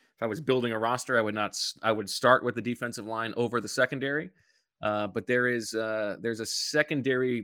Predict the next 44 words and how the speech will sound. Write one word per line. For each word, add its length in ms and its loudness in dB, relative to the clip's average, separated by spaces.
position 440 -4
where 120 -2
I 80 0
feel 280 -2
like 300 0
you 160 -2
wanna 200 4
make 160 -2
sure 140 -4
you 120 -2
get 160 2
at 100 -2
least 260 -4
one 200 2
of 180 -6
a, 160 -2
a 60 -8
couple 260 0
guys. 540 -2
And 580 2
I 80 2
know 160 4
that 100 2
he 80 2
gets, 400 0
uh, 600 2
he 220 -8
gets 520 -2
harangued 760 4
by 200 4
some, 520 -2
uh, 200 0
in, 180 -4
like, 160 -8
P 160 2
F 140 0
F 100 6
circles 400 -4
for 140 -4
giving 240 -4
up 160 -2
big 200 -2
plays, 540 0
but 300 2